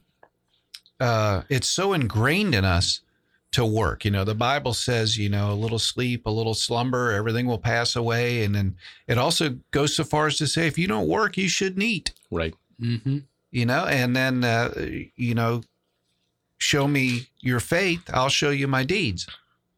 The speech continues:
Speaker 1: And it's just like, wow, you got <laughs> all this stuff that, man, we gotta go.
Speaker 3: <laughs> Yeah, but listening to what Dennis just said, you know, about him putting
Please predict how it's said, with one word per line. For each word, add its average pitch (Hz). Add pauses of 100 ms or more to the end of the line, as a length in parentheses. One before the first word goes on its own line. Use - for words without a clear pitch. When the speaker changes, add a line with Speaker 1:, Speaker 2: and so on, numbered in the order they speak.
(960)
Speaker 1:
And 110
it's 110
just -
like, 90
wow, 117 (680)
you 113
got 120
<laughs> -
all 127
this 104
stuff 113
that, 98
man, 104
we 113
gotta 123
go. 120 (540)
Speaker 3:
<laughs> - (640)
Yeah, 147
but 127
listening 175
to 151
what 127
Dennis 151
just -
said, 156
you 117
know, 113
about 107
him 127 (220)
putting 131